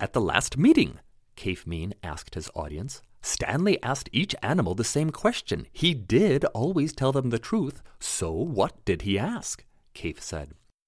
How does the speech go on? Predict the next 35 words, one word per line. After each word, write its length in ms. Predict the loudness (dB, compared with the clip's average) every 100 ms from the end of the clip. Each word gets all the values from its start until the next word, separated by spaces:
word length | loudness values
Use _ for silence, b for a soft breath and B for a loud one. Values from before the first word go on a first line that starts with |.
| _ _
Whispers 440 | 2 4 4 0 0
in 80 | -4
the 60 |
crowd 440 | -4 -2 -2 -2 -4
grew 400 | -2 0 -2 -4
into 200 | -6 -6
murmurs, 480 | -4 -2 -2 -6 -10 B B
which 180 | -2 0 -4
ultimately 400 | -4 -2 -4 -4
found 320 | -4 -4 -2
their 80 | -2
way 140 | -4
back 320 | -4 -6 -8
to 100 | -10
the 80 | -8
storyteller. 720 | -8 -6 -6 -8 -12 -16 -16 -20 -20 -20 -6
Cafe 300 | -2 -2 -2
Mean 200 | -4 -4
grinned 500 | -6 -4 -2 -4 -8
and 100 | -8
allowed 420 | -6 -4 -4 -4
his 180 | -8 -6
control 540 | -8 -6 -4 -2 -2
over 180 | -6 -6
the 80 | -8
crowd 380 | -8 -6 -4 -4
to 80 | -2
momentarily 600 | 0 -2 -2 -4 -4 -4
slip 380 | -6 -6 -6
away 380 | -4 -4 -4 -6 B B
as 160 | -10 -6
the 100 | -4
discussion 560 | -4 -4 -4 -4 -8
became 300 | -8 -4 -4
heated. 420 | -2 -4 -4 -8